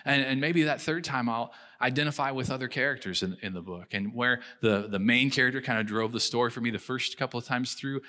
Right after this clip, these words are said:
I recognize supportive characters and, and, and gain an appreciation for their perspective. Things that weren't quite obvious come to the forefront. But there's,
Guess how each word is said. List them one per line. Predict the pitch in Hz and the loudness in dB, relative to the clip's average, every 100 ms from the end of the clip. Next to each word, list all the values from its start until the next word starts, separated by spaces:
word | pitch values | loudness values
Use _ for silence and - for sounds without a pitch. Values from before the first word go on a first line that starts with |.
| - 127 | -4 -2
I | |
recognize | 135 147 160 143 139 135 135 | 0 2 0 0 -2 0 2
supportive | - 139 151 127 - | 0 0 -4 -4 -4
characters | 107 92 90 - 87 110 - - _ _ _ _ _ _ _ _ _ - | -2 -2 -4 -14 -16 -8 -8 -10 _ _ _ _ _ _ _ _ _ -4
and, | 113 107 | -4 -2
and, | 117 113 - | -6 -6 -8
and | 117 110 | -10 -6
gain | 127 123 | -2 -2
an | |
appreciation | 110 139 - 123 117 - 92 | -4 -4 0 0 0 -2 -4
for | - | -4
their | 92 | -6
perspective. | 87 - 107 - - 120 _ - 87 92 117 _ _ _ _ _ _ _ _ _ _ | -6 -8 -6 -4 -4 -8 _ -16 -16 -18 -20 _ _ _ _ _ _ _ _ _ _
Things | 131 113 | 2 2
that | 110 | 0
weren't | 107 107 _ _ | -6 -10 _ _
quite | 117 90 | 0 0
obvious | 104 107 92 90 - - _ _ - | -2 -4 -4 -4 -2 -4 _ _ -4
come | 113 104 | 2 2
to | |
the | 95 | 0
forefront. | - 104 101 90 92 | -2 -4 -4 -6 -4
But | 160 | 0
there's, | 196 175 | 2 0